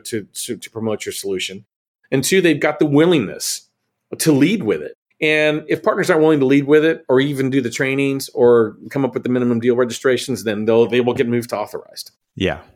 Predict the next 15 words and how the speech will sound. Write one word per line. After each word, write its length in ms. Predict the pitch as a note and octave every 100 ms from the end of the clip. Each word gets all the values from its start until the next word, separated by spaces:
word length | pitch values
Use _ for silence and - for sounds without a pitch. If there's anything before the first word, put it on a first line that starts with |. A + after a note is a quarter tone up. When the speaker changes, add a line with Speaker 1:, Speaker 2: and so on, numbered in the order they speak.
| _ -
Speaker 2:
no, 220 | F#2+ F2+
that 100 | G#2
makes 200 | G#2 -
sense. 400 | A2+ G2 - - _ _ _ -
You 140 | D3
talked 280 | - F3+ F#3+
about 300 | F3 C#3+ -
the 80 | A#2
services 580 | - D3 D3+ D#3+ A2+ -
track 560 | - F#2+ F2+ - -
component. 580 | G#2 G2 G#2+ G#2 G2 -
Have 180 | A#2+ G#2
you 120 | D3
figured 420 | - F3+ D3+ C#3+
out 400 | B2+ B2+ B2 -